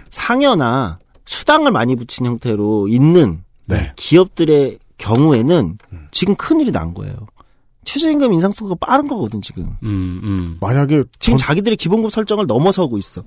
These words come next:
Speaker 2: 전통적인 방식으로 막 오백 퍼센트 상여를 주던 회사다.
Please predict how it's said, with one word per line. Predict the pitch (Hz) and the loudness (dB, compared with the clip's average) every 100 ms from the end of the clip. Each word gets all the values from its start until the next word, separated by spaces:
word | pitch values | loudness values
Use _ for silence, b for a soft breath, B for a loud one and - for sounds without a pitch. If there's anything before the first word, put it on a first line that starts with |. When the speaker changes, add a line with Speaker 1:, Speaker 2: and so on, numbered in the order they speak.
| - | -8
Speaker 2:
전통적인 | 147 151 190 180 165 143 | -6 -4 -4 -2 -4 -4
방식으로 | 113 113 117 113 | -4 -4 -4 -4
막 | 104 101 - | -4 -6 -6
오백 | 127 120 156 | -2 0 0
퍼센트 | 165 170 156 143 - 139 123 120 104 98 90 87 | -2 -2 -2 -4 0 2 4 2 0 -4 -6 -10
상여를 | - - 139 117 101 92 | -8 -4 -2 -2 -4 -6
주던 | 107 95 90 | -8 -8 -8
회사다. | 85 - - - | -10 -12 -16 -20